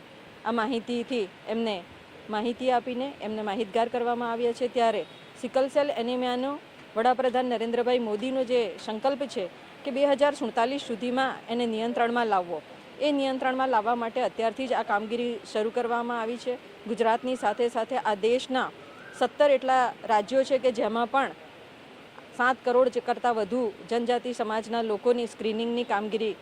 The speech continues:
કરવામાં આવી રહી છે. ત્યારે સિકલ સેલ એનેમિયાને ઇરેડિકેટ કરવા માટે સર્વે સમાજના લોકો,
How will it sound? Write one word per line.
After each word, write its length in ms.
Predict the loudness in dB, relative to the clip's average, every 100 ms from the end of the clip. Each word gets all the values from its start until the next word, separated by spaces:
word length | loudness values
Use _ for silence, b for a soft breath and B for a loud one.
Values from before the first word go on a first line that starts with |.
| -2
કરવામાં 420 | 0 2 2 0 -2
આવી 160 | -2
રહી 200 | -2 -2
છે. 140 | -4 -2
ત્યારે 340 | 0 0 -2 -8 -18 -20 -20 -20 -20 -20 -10
સિકલ 300 | -2 0 2
સેલ 180 | 2 2
એનેમિયાને 560 | 0 -2 -2 -2 -2 -4 -6
ઇરેડિકેટ 520 | -2 0 0 -2 -8 -4
કરવા 240 | 0 2
માટે 280 | 0 0 -2
સર્વે 300 | 0 2 2
સમાજના 520 | 0 0 0 0 0
લોકો, 320 | 2 0 2